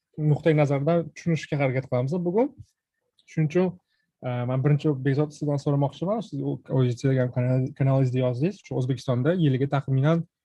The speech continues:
e, aytaylik, uch millionta odam, e, green cardga подавать qiladi, hujjatlarni topshiradi. И bu, e, mehnatga layoqatli aholini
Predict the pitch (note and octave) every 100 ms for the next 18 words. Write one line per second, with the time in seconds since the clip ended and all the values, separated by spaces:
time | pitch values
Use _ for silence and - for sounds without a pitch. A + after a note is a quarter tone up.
0 | _ _ _ _ B2 G#2+ G#2 G#2 A2+ A2+
1 | B2 C3+ C#3+ D3 D3 - C#3+ C#3 C3 A#2
2 | C3+ B2 B2 D#3 G#3+ - _ _ _ _
3 | - B2+ A2 A2 A2+ C#3+ D3+ C#3+ A#2+ -
4 | B2 B2 B2+ B2 B2 - A#2 B2+ G#3 -
5 | C#3 C3+ C3+ B2 B2 A#2+ B2 B2+ A3 C#4
6 | - E3 D#3 C3+ G#3+ C4+ C4+ - - C3
7 | B2+ - _ D#3+ D#3+ F3 E3+ - D#3 D3+
8 | D#3 D3+ D3 D#3 E3+ D3 D#3+ _ _ _
9 | _ _ - D3 D#3 D3+ E3+ G#3+